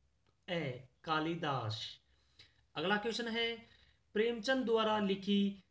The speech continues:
शिवरानी देवी की कृति कौन सी है? सही उत्तर होगा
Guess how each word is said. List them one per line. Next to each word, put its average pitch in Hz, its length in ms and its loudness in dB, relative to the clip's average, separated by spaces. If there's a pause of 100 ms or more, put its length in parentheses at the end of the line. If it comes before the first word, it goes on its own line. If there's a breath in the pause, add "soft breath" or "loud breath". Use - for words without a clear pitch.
शिवरानी 226 640 0
देवी 208 340 4
की 202 180 -4
कृति 185 600 -2 (220)
कौन 190 280 0
सी 196 260 0
है? 165 480 -4 (200)
सही 226 440 -4
उत्तर 196 240 -4
होगा 180 360 0